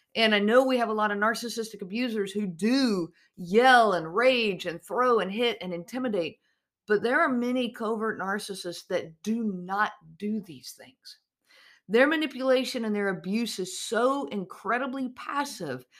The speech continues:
it would drive you completely insane. And these are the ones that absolutely love it when you react in this explosive way. You see, their subtle abuse, it's so psychological,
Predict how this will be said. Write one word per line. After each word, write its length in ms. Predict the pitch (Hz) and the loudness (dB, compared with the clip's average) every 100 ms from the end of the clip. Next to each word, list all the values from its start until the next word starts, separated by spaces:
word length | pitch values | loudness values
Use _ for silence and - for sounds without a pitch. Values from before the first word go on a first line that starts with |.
| - - | -20 -6
it 60 | |
would 160 | 202 202 | -2 -2
drive 500 | 196 214 262 294 240 | 2 6 8 6 4
you 220 | 202 170 | 0 -2
completely 800 | - 196 - - 311 330 254 240 | -4 -10 -10 -6 0 0 0 -4
insane. 640 | 190 170 - 202 175 139 127 _ - - | -4 -8 -8 -8 -8 -10 -14 _ -14 -2
And 200 | 190 175 | -2 2
these 320 | 277 359 403 | 6 10 10
are 120 | 392 | 8
the 80 | 285 | 6
ones 400 | 226 220 208 202 | 4 4 4 2
that 160 | 185 185 | -2 0
absolutely 1120 | 247 285 277 - 175 202 214 294 330 196 190 | 6 8 6 2 -4 -2 0 2 4 4 4
love 340 | 175 180 165 | 4 4 4
it 220 | 156 156 185 | 2 -2 -4
when 240 | 190 180 | -6 -6
you 280 | 185 247 262 | -2 0 0
react 580 | 262 254 254 226 185 196 | 0 0 2 2 0 -6
in 120 | 190 | -8
this 200 | 190 190 | -8 -10
explosive 680 | 165 - - 180 175 175 160 | -12 -14 -8 -8 -6 -12 -12
way. 280 | 185 208 - _ _ _ _ _ _ _ _ - | -12 -12 -14 _ _ _ _ _ _ _ _ -8
You 100 | 240 | -4
see, 180 | 233 269 | -2 4
their 240 | 254 311 | 6 6
subtle 440 | 302 - 311 311 294 | 4 2 2 4 4
abuse, 440 | 214 254 311 - | 4 4 2 0
it's 160 | 208 - | -4 -6
so 360 | - 262 294 | 2 2 2
psychological, 1160 | 294 - 262 254 220 220 285 - 247 165 127 | -2 -4 -4 -6 -10 -8 -8 -6 -8 -10 -12